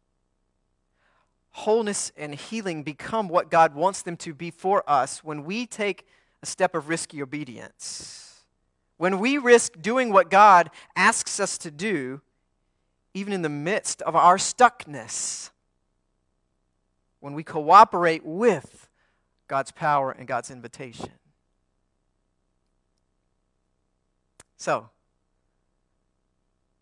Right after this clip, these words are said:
do you want to get well? Do you want to be whole? Call it insensitive, call it pointed. Jesus asks it anyway.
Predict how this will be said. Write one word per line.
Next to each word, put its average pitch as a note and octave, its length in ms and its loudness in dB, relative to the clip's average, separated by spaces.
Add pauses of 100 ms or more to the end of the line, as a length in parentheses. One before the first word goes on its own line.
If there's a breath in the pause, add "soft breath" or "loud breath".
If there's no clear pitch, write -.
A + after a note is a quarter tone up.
(140)
do C#3+ 120 -14
you D#3+ 80 -10
want E3+ 180 -6
to F3 80 -16
get D3 160 -10
well? E3 360 -8 (2500)
Do C3 40 -20
you C#3 80 -8
want F3 100 -4
to E3+ 60 -12
be D#3 100 -10
whole? E3+ 480 -8 (3250)
Call D#3 260 4
it F3 60 -2
insensitive, E3+ 720 -8
call D3+ 280 4
it D3 120 0 (200)
pointed. F#3+ 480 -6
Jesus D#3+ 360 -10
asks C#3+ 400 -8
it C3+ 120 -14
anyway. B2 460 -12